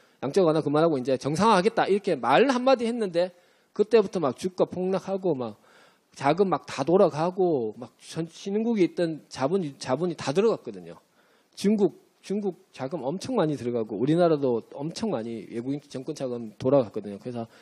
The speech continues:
각국 중앙은행이 한번 변동성 때문에 난리가 난 적이 있습니다. 그 이후로 뭐 그전에도 했었지만, 그런 어떤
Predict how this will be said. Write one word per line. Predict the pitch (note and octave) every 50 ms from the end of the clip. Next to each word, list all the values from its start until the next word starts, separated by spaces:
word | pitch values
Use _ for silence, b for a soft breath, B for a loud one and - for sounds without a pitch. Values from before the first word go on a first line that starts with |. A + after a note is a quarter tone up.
| b b b b b b _
각국 | - D3 - - - D#3+ D3 -
중앙은행이 | - D3 C#3+ D3 D#3 D#3+ E3 D#3+ D3 C#3 C3+ B2+ B2
한번 | A2 A2+ A#2+ B2 A#2 A2+ G#2+
변동성 | G#2+ A#2 B2 C3+ D#3 E3 D#3 F3 E3
때문에 | - C3+ B2+ B2 A2+ G#2+ G2+
난리가 | F#2 G2+ G#2+ A#2 B2+ C3+ C#3+ D#3+ E3 D#3+ D#3 D3+ D3+ D3+ C#3+ C#3
난 | A#2+ A2+ A2 C3
적이 | C3+ C#3+ C3+ A2+
있습니다. | G2 - - - A2 G#2 G2 F#2+
그 | - - C3+ C#3 C#3+ C#3+
이후로 | B2+ B2 C#3 D#3 E3 F3 G3+ A#3 - b b b b b b b b b b b b _ _ _ _ _ -
뭐 | - B2+ C3
그전에도 | B2+ - D3+ C#3+ G3+ A#3 A#3 G#3+ E3+ D#3
했었지만, | E3 G#3+ A3+ G3 - - C3+ B2 B2+ B2+ A#2 G#2+ G#2
그런 | - E3+ E3 F3+ F3
어떤 | E3+ E3 - F3 D3 C#3 B2 G2+